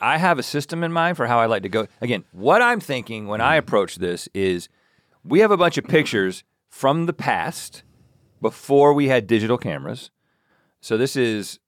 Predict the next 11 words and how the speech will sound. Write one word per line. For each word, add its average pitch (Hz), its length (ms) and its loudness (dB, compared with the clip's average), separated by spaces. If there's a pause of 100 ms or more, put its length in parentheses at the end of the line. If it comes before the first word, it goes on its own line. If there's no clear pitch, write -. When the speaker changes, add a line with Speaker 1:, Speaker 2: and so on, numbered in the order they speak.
Speaker 1:
uh, 87 300 -6
lots 113 260 -2
of, 98 80 -14 (280)
from 90 220 -10
college, 135 680 2
from 92 180 -4
after 120 280 -2
college, 110 340 2
from 90 120 -8
early 113 260 2
marriage. 107 580 -2